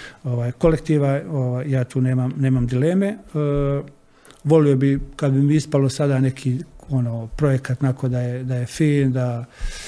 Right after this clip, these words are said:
da, da mogu da radi na slobodan način, da, onako da, da imam odrešene ruke i, ono, dokle je to mogu-, koliko je to moguće u stvari.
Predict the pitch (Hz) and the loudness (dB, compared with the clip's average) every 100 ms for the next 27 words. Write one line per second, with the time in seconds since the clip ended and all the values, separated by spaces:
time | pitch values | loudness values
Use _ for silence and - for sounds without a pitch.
0 | - - - 151 131 131 131 127 127 127 | -16 -18 -8 -2 0 2 2 0 -2 -4
1 | 143 151 147 127 - - 143 147 143 135 | -6 -6 -6 -8 -10 -4 0 2 2 2
2 | 139 147 131 127 127 - 147 131 131 135 | 2 2 2 0 0 -2 0 2 2 2
3 | 131 - 131 123 120 120 123 - - _ | 0 0 0 0 -4 -6 -8 -14 -20 _
4 | _ _ - 127 - 135 127 123 131 - | _ _ -10 -10 -8 -10 -10 -12 -14 -18
5 | _ _ _ _ _ _ _ _ - 139 | _ _ _ _ _ _ _ _ -2 2
6 | 135 131 127 - 127 131 165 143 - 131 | 2 0 -2 -2 -2 2 0 0 -4 -4
7 | 127 127 123 120 - 127 92 78 - _ | -2 -4 -8 -10 -8 -8 -8 -12 -18 _
8 | - - - _ _ _ - 123 - 117 | -20 -20 -20 _ _ _ -8 -8 -6 -6
9 | 143 135 156 131 131 123 117 139 165 123 | -2 0 0 0 -2 -2 -2 0 2 0
10 | 117 113 - 117 110 | -4 -6 -6 -8 -8